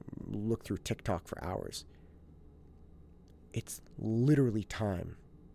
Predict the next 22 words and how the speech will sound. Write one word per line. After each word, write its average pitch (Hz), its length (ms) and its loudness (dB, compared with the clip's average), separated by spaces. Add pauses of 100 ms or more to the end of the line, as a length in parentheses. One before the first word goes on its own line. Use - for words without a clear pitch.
(140)
to - 100 -10
do 110 160 4
anything 95 320 -2
you 90 100 -2
want, 85 280 -4
to - 160 -4
improve 110 480 0
yourself, 90 420 -4
to, 92 120 -4 (220)
to 90 120 -2
improve 101 460 0
your 92 80 -2
brain, 85 300 -4
to - 160 -6
improve 98 460 0
who 101 140 -4
you 92 220 -2
are. 76 300 -2 (480)
You're 107 80 -2
being 101 280 2
given 87 260 0
time. 78 340 -6